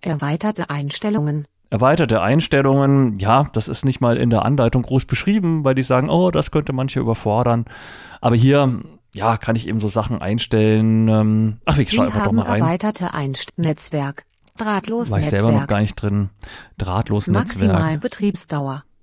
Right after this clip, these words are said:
Speaker 1: Pause zwischen Menüeinträgen.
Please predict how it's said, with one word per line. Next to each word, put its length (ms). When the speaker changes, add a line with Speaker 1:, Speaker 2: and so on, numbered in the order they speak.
Speaker 1:
Pause 400
zwischen 420
Menüeinträgen. 1120